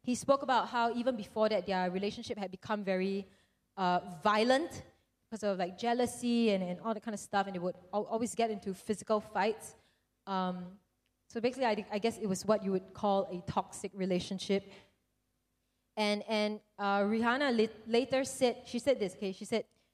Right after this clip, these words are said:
"We just fell in love really fast. And the more in love we became, the more dangerous we became for each other."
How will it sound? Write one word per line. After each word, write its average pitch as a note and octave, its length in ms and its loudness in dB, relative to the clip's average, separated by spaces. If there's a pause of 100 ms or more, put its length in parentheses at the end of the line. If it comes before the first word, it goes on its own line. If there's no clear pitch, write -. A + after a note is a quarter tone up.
(140)
"We A#3 80 6
just - 300 -2
fell D4 200 4
in A#3+ 160 4
love A3+ 260 4
really A3+ 200 4
fast. F#3+ 540 -6 (440)
And A3+ 80 0
the A#3+ 60 6
more B3+ 280 6
in C#4 140 2
love B3 140 6
we A3 100 4
became, G#3+ 500 2 (240)
the G#3+ 60 4
more A#3 320 8
dangerous A#3 560 2
we G3 80 0
became G#3 360 0
for G3+ 120 -6
each G3 180 -4
other." E3+ 360 -2